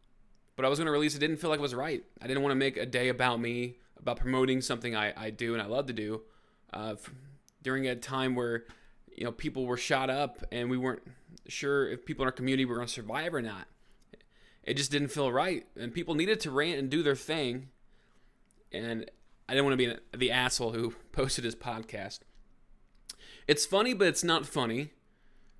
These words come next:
'cause the day I released my first episode, so May eighteenth,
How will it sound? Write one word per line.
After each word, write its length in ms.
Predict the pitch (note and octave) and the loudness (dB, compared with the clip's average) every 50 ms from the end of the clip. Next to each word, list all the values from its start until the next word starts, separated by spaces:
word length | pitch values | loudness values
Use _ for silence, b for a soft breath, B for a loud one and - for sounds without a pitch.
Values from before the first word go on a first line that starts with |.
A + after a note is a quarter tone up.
| - - - | -20 -10 0
'cause 240 | - D#3 C#3+ C3+ C3 | 2 2 2 4 4
the 120 | C#3 C#3 | 4 4
day 640 | C3+ B2+ - - - - - - - D#3+ E3+ F#3 G#3 | 4 2 -10 -14 -16 -14 -14 -2 4 6 8 8 10
I 60 | G3 | 8
released 360 | F#3+ E3 D#3+ D#3+ D#3+ D#3+ - E3+ | 8 6 6 4 4 2 2 2
my 120 | C#3+ C3+ | 0 0
first 380 | C3 - - G3 A3 A3 - - | 0 2 2 2 2 2 4 2
episode, 640 | C3+ A2+ A#2+ A2+ - - A#2 A2 G#2+ G#2+ - B2 | 2 2 2 -2 -2 0 0 0 0 -2 -4 -8
so 220 | - - C3 A#2+ A2+ | -6 -4 -2 -2 -2
May 220 | G#2+ A#2+ B2 C3 | 0 2 2 4
eighteenth, 680 | C3 B2 B2+ - - - D3 D#3 C3+ A2+ A#2 - - | 6 6 4 2 0 0 0 2 2 0 -2 -6 -12